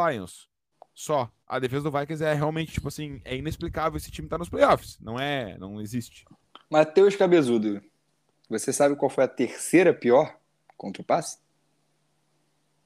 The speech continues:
Speaker 1: Philadelphia
Speaker 2: Chicago
Speaker 1: Eagles.
Speaker 2: Bears.
Speaker 1: Chicago
Speaker 2: Chicago
Speaker 1: Bears.
Speaker 2: Bears.
Speaker 1: Chicago Bears.
Speaker 2: E o Green Bay Packers conseguiu ficar oito e nove na divisão que tinha as três piores defesas contra o passe.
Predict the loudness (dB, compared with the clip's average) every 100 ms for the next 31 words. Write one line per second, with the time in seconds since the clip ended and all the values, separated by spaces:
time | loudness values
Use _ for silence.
0 | _ _ _ _ -20 _ -4 0 0 6
1 | 6 8 6 8 6 4 -8 _ _ _
2 | -12 -10 -2 0 0 -2 -2 -4 -12 -18
3 | -20 -20 -20 -4 2 4 2 0 0 2
4 | 0 2 2 2 -4 -6 -10 -10 -6 -8
5 | 0 2 2 0 0 -2 -4 -4 -8 _
6 | -8 -6 -2 -2 -2 -4 -4 -4 0 2
7 | 2 4 4 4 2 0 -2 -4 -12 -8
8 | -8 -8